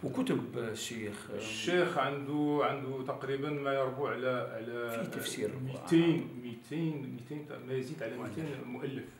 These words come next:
Speaker 1: ومطبوع؟
Speaker 2: وم-، أغلبهم مطبوع، كان طبعهم في المغرب في المطبعة الحجرية في فاس.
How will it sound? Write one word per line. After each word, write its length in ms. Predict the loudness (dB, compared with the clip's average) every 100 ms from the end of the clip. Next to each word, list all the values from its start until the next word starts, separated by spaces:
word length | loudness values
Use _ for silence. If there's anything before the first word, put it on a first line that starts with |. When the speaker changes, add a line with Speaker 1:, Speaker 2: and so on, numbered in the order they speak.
| -20 -20 -12
Speaker 1:
ومطبوع؟ 880 | -8 -6 -4 -2 4 6 8 8 8
Speaker 2:
وم-، 480 | 4 -2 -2 -2 -4
أغلبهم 400 | 0 4 4 2
مطبوع، 380 | -2 0 0 0
كان 240 | 0 -2 -4 -10 -16 -12 4
طبعهم 300 | 4 4 -4
في 100 | -4
المغرب 300 | -4 -4 -4
في 80 |
المطبعة 320 | -8 -6 -2 -2
الحجرية 440 | -2 -8 -6 -6
في 120 | -4
فاس. 220 | -4 -4